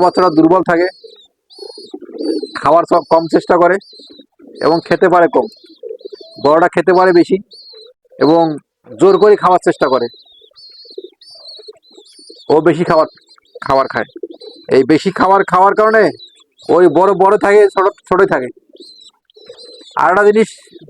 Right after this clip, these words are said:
দর্শক, এটা হচ্ছে অনেকে জানেন, অনেকে জানেন না, এই দুইটা কবুতরের বাচ্চার এখনই কিন্তু নর মাদি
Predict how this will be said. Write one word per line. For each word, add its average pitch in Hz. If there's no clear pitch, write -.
দর্শক, 185
এটা 143
হচ্ছে 196
অনেকে 185
জানেন, 185
অনেকে 196
জানেন 165
না, 151
এই 185
দুইটা 190
কবুতরের 214
বাচ্চার 190
এখনই 208
কিন্তু 208
নর 180
মাদি 190